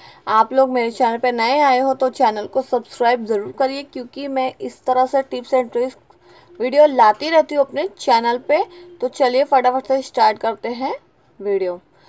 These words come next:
दोस्तों, यहाँ पर देखिए मैंने सरसों का तेल लिया है, यानी कि मैंने मस्टर्ड ऑयल लिया है। इसको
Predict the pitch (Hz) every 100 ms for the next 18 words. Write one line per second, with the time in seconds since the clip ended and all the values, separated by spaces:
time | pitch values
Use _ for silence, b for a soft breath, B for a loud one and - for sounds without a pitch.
0 | b b 202 269 - 392 294 254 254 269
1 | 294 262 262 262 294 277 254 269 - 220
2 | - 233 240 240 226 214 226 226 214 240
3 | 220 226 220 247 269 269 254 269 427 -
4 | B B B 226 240 233 - 302 277 233
5 | 233 220 226 220 247 254 262 -